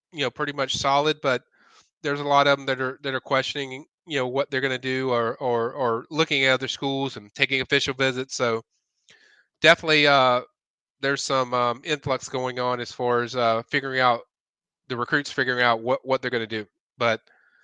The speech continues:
um, certainly it's something that F S U could capitalize on, but the only way you capitalize on it is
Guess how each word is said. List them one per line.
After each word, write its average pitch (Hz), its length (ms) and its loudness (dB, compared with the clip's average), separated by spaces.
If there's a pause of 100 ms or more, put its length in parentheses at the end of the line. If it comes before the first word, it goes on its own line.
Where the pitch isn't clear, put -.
(240)
um, 113 460 0 (420)
certainly 139 440 0
it's 131 120 -4
something 147 280 0
that 127 120 4
F 139 120 2
S 143 140 -6
U 143 60 -4
could 131 140 -8
capitalize 160 500 4
on, 175 160 -2
but 143 80 -6
the 135 80 0
only 151 160 -2
way 151 140 2
you 139 140 -2
capitalize 135 520 2
on 127 200 -2
it 131 100 -6
is 120 340 -4